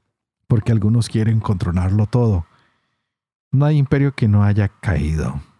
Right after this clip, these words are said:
No hay violento que no haya sido llamado a pagar sus cuentas. Nadie que pasa por el mundo destruyendo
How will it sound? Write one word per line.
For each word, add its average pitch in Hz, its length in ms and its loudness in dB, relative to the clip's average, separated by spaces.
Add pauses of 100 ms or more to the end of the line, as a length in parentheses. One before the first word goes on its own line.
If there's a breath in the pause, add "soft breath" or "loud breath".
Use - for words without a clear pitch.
(540)
No 107 160 2
hay 110 80 2
violento 101 560 0
que 76 420 -4 (540 soft breath)
no 95 260 2
haya 92 240 2
sido 92 380 0
llamado 87 680 0
a 76 440 -4 (960)
pagar 95 320 0
sus - 180 -2
cuentas. 101 680 -2 (800)
Nadie 107 400 2
que 95 300 -2
pasa 101 420 -2
por 95 140 -2
el 87 100 0
mundo 101 280 0
destruyendo 113 720 0